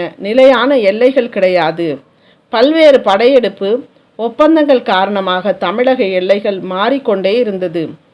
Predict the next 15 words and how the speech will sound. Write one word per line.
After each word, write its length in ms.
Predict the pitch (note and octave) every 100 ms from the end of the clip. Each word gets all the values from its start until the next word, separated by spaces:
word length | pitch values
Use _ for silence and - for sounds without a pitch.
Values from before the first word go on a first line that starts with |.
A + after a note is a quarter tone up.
| _ _ _
குறிப்பாக 580 | C4+ C#4 C#4 B3 B3+ C#4
மூவேந்தர்கள் 920 | A3 A#3+ D#4+ C#4+ C4+ C4+ B3+ B3 G3+ G3
காலத்தில் 500 | F#3+ A3+ G#3+ F3+ G#3+ C4+ _ _ _
தமிழக 380 | A3 B3+ D4 C#4+
எல்லைகள் 520 | A3+ G3+ A3+ A#3+ A3+ G3+
மிக 200 | A3+ D#4
பெரிதாக 640 | D4+ A#3 A3+ C4 B3 A#3+ A#3+
பறந்து 500 | G#3 F#3 A#3+ C4 B3+
விரிந்து 420 | G3+ A#3 A#3 A3 A#3+ - _ _ _
இருந்தது. 500 | G3 G#3 G3+ F3+ F#3 F3 E3+ - _ _ _ _ -
முக்கியமாக 760 | A#3 A#3+ C#4 C4 G#3+ G#3 G#3+ G3+
ராஜராஜ 640 | F#3+ C#4 F4 D#4 A#3 G#3+
சோழன் 380 | G#3 G3+ F#3 F#3
காலத்தில் 580 | F#3+ E3+ F3 F3 A3 E3 E3 _ _ _ _ _ _ _ _ _ _ _
இலங்கை, 460 | G#3+ A#3 B3 B3